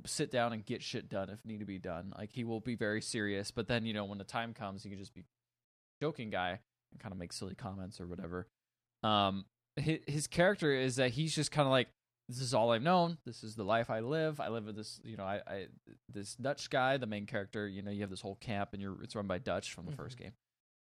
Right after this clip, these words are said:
Speaker 1: Um, and you have this whole, like, plot of, like, your character is just, like, he's, this is all he's known. You know, Dutch has rescued him as a kid.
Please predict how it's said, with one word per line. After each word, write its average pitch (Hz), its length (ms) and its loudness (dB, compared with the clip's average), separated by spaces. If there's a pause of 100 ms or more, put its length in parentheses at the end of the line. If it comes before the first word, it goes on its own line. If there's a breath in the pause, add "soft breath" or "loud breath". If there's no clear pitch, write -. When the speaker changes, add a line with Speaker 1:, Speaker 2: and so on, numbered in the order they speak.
(100)
Speaker 1:
Um, 92 400 0 (420)
and 107 500 2 (240)
you 135 60 -6
have 120 220 0
this 117 160 -2
whole, 110 500 2 (760)
like, 95 160 -4 (880)
plot 135 280 6
of, 120 100 2
like, 107 220 2
your 127 240 2
character 165 560 4
is 131 120 0
just, - 280 -4
like, 123 160 4
he's, 139 260 -2
this 127 140 -6
is 127 100 0
all 107 120 6
he's 110 160 0
known. 101 320 -4
You 95 80 -14
know, 95 100 -8
Dutch 110 220 -4
has 110 200 -10
rescued 107 280 -4
him 104 80 -4
as 95 120 -6
a 98 40 -10
kid. 180 360 0